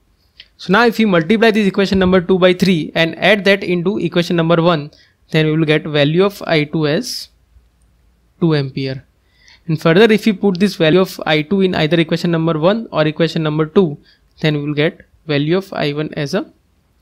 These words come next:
three ampere. So you can pause the video and try to solve these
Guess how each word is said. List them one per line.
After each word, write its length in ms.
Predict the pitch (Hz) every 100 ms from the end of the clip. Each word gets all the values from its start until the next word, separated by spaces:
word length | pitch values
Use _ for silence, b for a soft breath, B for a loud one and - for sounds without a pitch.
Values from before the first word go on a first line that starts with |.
| _
three 240 | - 160 143
ampere. 460 | 135 135 135 131 - _ b b b b b _ _ _
So 160 | - 175
you 60 |
can 180 | 170 185
pause 220 | 190 214
the 80 | 214
video 340 | 185 165 165 -
and 340 | 170 233 - _ _ -
try 220 | 165 185
to 160 | 185 226
solve 280 | 165 151 147
these 300 | 226 -